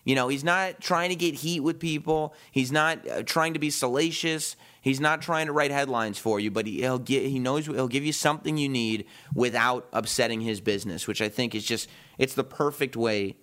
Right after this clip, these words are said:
to do things, 'cause you either find somebody who is, y-, a-, whether he's, uh, uh, bitter or upset or just wants attention and will just do an interview that kind of blows up his own career.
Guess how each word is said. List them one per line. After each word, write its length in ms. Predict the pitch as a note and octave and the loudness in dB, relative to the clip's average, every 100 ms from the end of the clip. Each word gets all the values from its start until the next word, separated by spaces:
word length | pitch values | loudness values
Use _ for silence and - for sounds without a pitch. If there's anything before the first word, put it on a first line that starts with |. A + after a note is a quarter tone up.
| _ | _
to 100 | - | -8
do 200 | G2 A2 | 0 0
things, 300 | G2 F#2 D#2+ | 0 -6 -6
'cause 180 | - G#2 - | -4 -6 -4
you 380 | D#2+ C3+ C3+ E3+ | -4 -2 -2 0
either 160 | E3+ | -2
find 540 | D3 C3+ A#2 G#2+ G#2 G2 - - - - | 0 2 2 0 -4 -8 -16 -20 -20 -6
somebody 520 | - D3+ D3 D3+ C#3 | 2 4 4 0 0
who 540 | C#3 C3 B2 A2+ - - - _ - - - | 0 0 0 -2 -4 -10 -20 _ -20 -20 -4
is, 400 | - A#2+ G#2+ - | 0 0 -2 -4
y-, 180 | D3+ C3 | -2 0
a-, 420 | E2+ F#2+ G2+ A2+ F#2 | 0 -2 -2 -2 0
whether 280 | B2+ A#2+ | 0 2
he's, 240 | A2+ G2 F2+ | 0 -2 -4
uh, 300 | - F#2 C#2+ | -2 -2 -2
uh, 160 | F#2 F2+ | -4 0
bitter 400 | D3 C#3+ C#3+ B2 | 2 2 2 0
or 180 | A2 | -2
upset 400 | F#2+ - D3 C3+ | -4 -2 2 2
or 120 | - A#2+ | 2 -2
just 180 | A#2+ | -2
wants 240 | C3 C3 A#2+ | 0 0 -2
attention 640 | - B2 B2 - E2 - - _ _ _ _ _ _ _ - | -2 -2 0 -2 -6 -10 -20 _ _ _ _ _ _ _ 4
and 180 | C3+ | 4
will 80 | C3 | 2
just 200 | B2 A2+ | -2 0
do 140 | C3 C#3 | 2 2
an 80 | |
interview 360 | C3 C3 B2 C3 | 2 2 2 2
that 120 | C3 | 2
kind 180 | C#3+ G3 | 2 2
of 80 | E3+ | 2
blows 300 | D3+ D#3+ D3+ | 0 2 2
up 140 | D3+ | 0
his 120 | C3+ | 0
own 200 | C3+ B2+ | 0 0
career. 520 | A2+ A2 D3 C3+ G#2 | 0 0 2 0 -2